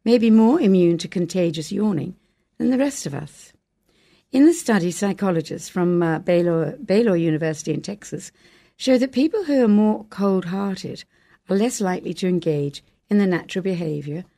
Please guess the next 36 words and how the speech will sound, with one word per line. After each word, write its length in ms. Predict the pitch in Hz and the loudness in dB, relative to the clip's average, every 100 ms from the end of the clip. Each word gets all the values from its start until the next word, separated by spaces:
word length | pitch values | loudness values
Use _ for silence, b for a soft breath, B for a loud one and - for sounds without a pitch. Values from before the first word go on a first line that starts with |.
| _ - | _ -8
of 140 | 202 | -8
catching 420 | - 175 - 185 | -6 -8 -6 -4
yawns. 680 | 180 220 233 165 151 151 - _ _ _ _ _ _ - | 0 2 2 0 -2 -6 -14 _ _ _ _ _ _ -2
Most 240 | 175 180 | -2 -2
people 220 | 165 147 | -6 -6
find 220 | 151 175 180 | -2 0 0
it 140 | 190 | -2
difficult 360 | 220 220 196 - | -6 -6 -6 -6
to 100 | 190 | -4
resist 480 | 196 202 302 - | -2 -2 -4 -4
yawning 360 | 165 151 139 143 b b b - | -4 -2 -4 -8 b b b -4
when 100 | 175 | -2
the 60 | |
person 480 | 170 180 185 185 175 | -2 -4 -4 -2 -2
they're 180 | 151 147 | -2 -2
with 220 | 151 151 | -4 -2
yawns 500 | 151 160 123 151 175 | -2 -2 -2 -6 -6
or 100 | 170 | -6
shows 300 | 165 190 180 | -2 -2 -2
signs 380 | - 180 180 185 | -4 -2 -2 -4
of 80 | 185 | -4
being 220 | 190 208 | -2 -2
tired. 520 | 226 254 226 151 - _ _ _ _ _ - | -4 -8 -6 -8 -14 _ _ _ _ _ -8
Why? 440 | 151 151 170 247 - _ _ _ - | -4 -2 -4 -8 -14 _ _ _ -6
Contagious 580 | 180 170 190 185 190 - | -4 0 0 0 -2 0
yawning 360 | 190 175 185 | 2 2 2
is 120 | 196 196 | 0 -4
a 60 | |
sign 400 | 196 - 196 196 | -8 -2 0 0
of 120 | 202 208 | -2 -4
empathy 580 | 185 156 151 - 156 - _ _ _ _ _ _ | -6 -6 -8 -12 -12 -14 _ _ _ _ _ _
and 200 | 220 220 | 2 4
means 340 | 208 190 185 160 | 4 2 0 -4
of 80 | |
social 460 | 156 - 185 175 196 | -8 -4 -4 -4 -6
bonding. 520 | 185 160 147 143 - | -2 -2 -2 -6 -12